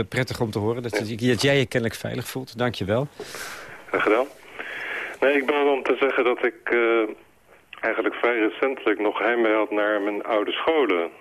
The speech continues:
Speaker 1: Ja.
Speaker 2: Eh, in een andere stad. En die scholen, ja, op de een of andere manier was dat eigenlijk de overgang tussen, eh, mijn kindertijd en mijn puberteit.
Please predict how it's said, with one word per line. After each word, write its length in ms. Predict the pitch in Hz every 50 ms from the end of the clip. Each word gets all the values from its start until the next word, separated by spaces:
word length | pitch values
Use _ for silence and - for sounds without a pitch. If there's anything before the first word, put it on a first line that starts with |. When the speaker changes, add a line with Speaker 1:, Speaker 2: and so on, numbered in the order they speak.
| - - -
Speaker 1:
Ja. 280 | 117 110 104 113 135 123 - _ _
Speaker 2:
Eh, 120 | - 104 104 104 104 104 101 - -
in 80 | - 101
een 80 | 104
andere 320 | 107 113 117 110 101 90 92
stad. 320 | - - - 127 151 - - - - - _ _ _ _ _ _ _ _ _ _ _ _ _ - - _ _ _ _ _ _ _ - - -
En 160 | - 110 110 107
die 100 | 104 104
scholen, 340 | - - 113 107 107 107
ja, 240 | 107 113 117 113 107 98 - - - 92
op 100 | 90 -
de 120 | - 110 113
een 100 | 113 110
of 80 | 107
andere 200 | 120 113 110 113
manier 340 | 113 113 113 110 113 113 107 - - - - - - - - - - - _ _
was 120 | - 107 - -
dat 120 | 120 -
eigenlijk 320 | 113 110 107 104 113 104
de 80 | 117 113
overgang 600 | 110 113 113 101 95 92 - 117 110 110 110 107
tussen, 380 | - - 107 98 - - 113 107 107 104 104 107 104 101 98 - - -
eh, 60 | - 104
mijn 140 | 104 -
kindertijd 720 | - 123 117 110 113 117 107 110 - 117 117 113 107 110 -
en 120 | - 107
mijn 140 | 107 107 104
puberteit. 640 | - 135 131 110 107 - - 95 92 92 90 82